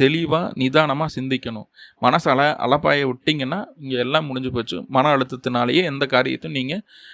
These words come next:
அனுபவிக்க முடியாம போயிடும். இப்ப மனம் அப்படிங்கிறது ரொம்ப, ரொம்ப கண்ட்ரோல் அடக்கணும், தெளிவா இருக்கணும். So, அதை மட்டும் பார்த்துக்கிடுங்க. நீங்க பார்த்துட்டு இருக்கிறது ஸ்ரீ பாலா அஸ்ட்ரோ டி வி, பேசுறது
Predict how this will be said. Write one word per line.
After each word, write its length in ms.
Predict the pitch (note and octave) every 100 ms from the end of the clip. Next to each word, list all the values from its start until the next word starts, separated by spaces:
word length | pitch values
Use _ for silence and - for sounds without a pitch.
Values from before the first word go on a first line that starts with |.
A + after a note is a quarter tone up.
| - _
அனுபவிக்க 460 | - C3 D3 C#3+ C3
முடியாம 360 | B2 B2 A#2+ A2+
போயிடும். 200 | A2 G2+
இப்ப 260 | - D#2 - _ _
மனம் 480 | - C3+ E3 G3 -
அப்படிங்கிறது 680 | C3+ C3 C#3 C3+ B2+ G3 -
ரொம்ப, 300 | B2+ D3+ F3+
ரொம்ப 200 | D3 D#3+
கண்ட்ரோல் 420 | C#3 C3+ D3 C3+
அடக்கணும், 300 | B2+ C3+ F3 -
தெளிவா 340 | D#3 D3+ B2
இருக்கணும். 240 | - F2+ - _ _
So, 180 | - B2+
அதை 100 | B2
மட்டும் 220 | B2+ D3+
பார்த்துக்கிடுங்க. 480 | A#2+ A#2 G2+ F2 F2 - _ _ _ _ _ _ _ _ _ _ _ _ _
நீங்க 160 | C3 C3
பார்த்துட்டு 280 | C3+ D#3+ F3
இருக்கிறது 260 | D3+ D3 E3+
ஸ்ரீ 180 | D3 C3
பாலா 320 | C3 D3 D3+
அஸ்ட்ரோ 200 | - C#3
டி 140 | B2+
வி, 140 | B2+ E3
பேசுறது 360 | C#3 C#3+ C#3